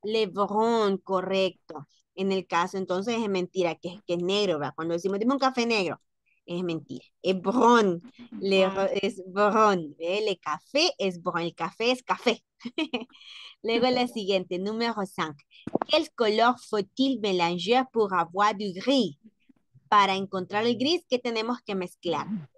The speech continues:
Speaker 1: Du jaune et du vert, du blanc et du noir, du vert et du jaune o du rouge et du bleu. Por aquí en el último párrafo lo encontramos, en las últimas dos líneas.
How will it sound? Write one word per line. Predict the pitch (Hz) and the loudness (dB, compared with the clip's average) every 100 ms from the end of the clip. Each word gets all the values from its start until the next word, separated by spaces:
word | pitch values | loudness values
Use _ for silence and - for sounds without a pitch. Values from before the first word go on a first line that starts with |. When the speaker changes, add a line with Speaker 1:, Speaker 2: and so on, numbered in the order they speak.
| - | -16
Speaker 1:
Du | 165 185 | -6 -4
jaune | 170 214 220 | 0 2 2
et | 208 | 2
du | 175 175 | 0 -2
vert, | 185 294 370 - - | 0 2 0 -4 -16
du | - 202 | -6 -4
blanc | 185 196 196 190 | 0 0 0 -4
et | 170 | -6
du | 180 | -6
noir, | 180 254 415 - - - - | 2 4 4 2 -14 -20 -12
du | 180 202 | -6 -2
vert | 196 202 196 | 2 2 0
et | 180 | -2
du | 185 | -4
jaune | 160 220 302 359 - | 0 4 4 4 0
o | 208 | -2
du | 175 196 | 0 0
rouge | 185 226 277 302 - - | 0 4 4 4 -6 -4
et | 233 247 | 0 0
du | 196 247 247 | 2 2 2
bleu. | 202 254 285 302 220 139 - _ _ _ _ _ _ _ _ _ - - - _ _ _ _ _ _ | 2 2 4 4 2 0 -8 _ _ _ _ _ _ _ _ _ -20 -20 -20 _ _ _ _ _ _
Por | - 180 | -8 -8
aquí | 170 240 | -6 -4
en | 240 | 0
el | 240 254 | 2 2
último | 269 330 349 | 2 0 0
párrafo | 339 359 403 370 302 | 2 2 2 0 0
lo | |
encontramos, | 269 247 214 202 165 143 - | 0 -2 -4 -4 -4 -4 -12
en | 190 208 | -6 -2
las | 240 | 2
últimas | 277 349 349 339 269 | 2 0 0 -2 -2
dos | 320 | -2
líneas. | 359 320 202 | 0 0 -2